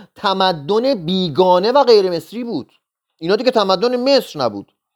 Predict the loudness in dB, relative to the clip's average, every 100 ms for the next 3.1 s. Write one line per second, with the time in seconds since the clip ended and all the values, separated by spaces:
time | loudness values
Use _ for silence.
0 | _ -8 -4 -2 0 0 -2 -2 -2 -2
1 | 0 -4 -6 -14 _ _ _ _ -4 0
2 | 0 0 0 0 -2 -4 -4 -8 -8 -10
3 | -12